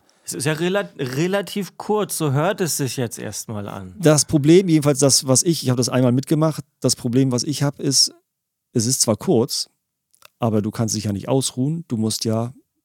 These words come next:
Speaker 2: bei dieser kurzen Strecke musst du ja volle Pulle
Speaker 1: Ja.
Speaker 2: jede Sportart durchziehen.
Speaker 1: Was, was mich da am meisten interessiert, sind die, sind ja diese Wechsel zwischen den Sportarten. Also muss man sich wirklich umziehen oder gehe ich mit pitschnassen Sachen aufs Fahrrad oder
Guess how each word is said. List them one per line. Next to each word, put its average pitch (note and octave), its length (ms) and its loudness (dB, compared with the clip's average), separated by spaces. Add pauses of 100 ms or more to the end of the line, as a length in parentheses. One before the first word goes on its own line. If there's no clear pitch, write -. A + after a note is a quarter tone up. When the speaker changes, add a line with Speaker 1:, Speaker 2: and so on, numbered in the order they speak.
(240)
Speaker 2:
bei G#2+ 140 -2
dieser A#2 220 0
kurzen A2+ 340 -4
Strecke A#2+ 320 -2
musst G#2+ 240 -6
du A2 60 -4
ja A#2 120 0
volle A2+ 300 0
Pulle B2+ 380 -2 (160)
Speaker 1:
Ja. A#2+ 340 -6 (380)
Speaker 2:
jede B2 240 2
Sportart C3 500 -4
durchziehen. G#2+ 480 0 (580)
Speaker 1:
Was, B2+ 200 -6
was B2+ 180 -4
mich C#3 220 -4
da F#3 260 -2
am E3+ 80 -6
meisten E3+ 320 -4
interessiert, D3 440 -8
sind D3 140 -4
die, C3+ 200 -6
sind C3+ 200 -4
ja C#3 60 -2
diese A2 360 -6
Wechsel G#2+ 420 -6
zwischen C3 420 -4
den G#2+ 160 -4
Sportarten. G#2 680 -10
Also A#2 180 -6 (320)
muss - 220 -2
man D3+ 160 0
sich B2+ 240 -6
wirklich - 400 -6
umziehen D#3 480 -2
oder C3+ 240 -2
gehe B2+ 180 -4
ich B2 160 -10
mit A#2+ 240 -6
pitschnassen B2+ 540 -4
Sachen A#2 260 -4
aufs - 220 -8
Fahrrad D3+ 320 -2
oder E3+ 180 -2